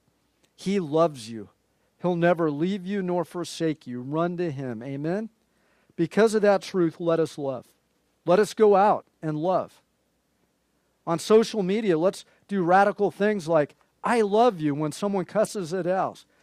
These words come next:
You know, they cuss you out. Uh, am I the only one that gets that? I get cussed out all the time. You know, private messages like, "You bet," you know,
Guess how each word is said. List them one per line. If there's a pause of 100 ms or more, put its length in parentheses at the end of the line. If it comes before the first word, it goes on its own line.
(160)
You
know,
they
cuss
you
out. (340)
Uh, (460)
am
I
the
only
one
that
gets
that? (600)
I
get
cussed
out
all
the
time. (320)
You
know,
private
messages
like,
"You
bet,"
you
know,